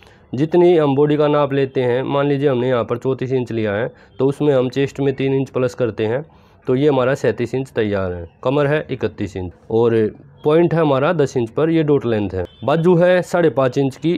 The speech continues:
और मोहरी है साढ़े बारह इंच की। तीरा है हमारा साढ़े तेरह इंच और बैक नेक गला है हमारा आठ इंच। तो गाइज, ये हमारा कपड़ा है,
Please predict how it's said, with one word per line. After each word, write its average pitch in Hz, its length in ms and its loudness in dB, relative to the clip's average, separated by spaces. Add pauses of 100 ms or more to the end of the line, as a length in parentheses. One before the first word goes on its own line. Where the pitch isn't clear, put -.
(120)
और 147 140 4
मोहरी 160 300 4
है 147 80 4
साढ़े 147 280 0
बारह 131 220 0
इंच 101 200 -4
की। 90 200 -12 (600)
तीरा 185 260 4
है 185 220 2 (140)
हमारा 131 320 0
साढ़े 156 280 2
तेरह 127 260 2
इंच 98 240 -2 (140)
और 139 300 2
बैक 151 400 -2
नेक 170 260 2 (120)
गला 147 260 2
है 151 100 2
हमारा 135 260 2 (120)
आठ 101 220 -2
इंच। 90 140 -4 (760)
तो 165 100 2
गाइज, 185 280 2
ये 185 160 4
हमारा 170 240 4
कपड़ा 139 320 0
है, 151 180 0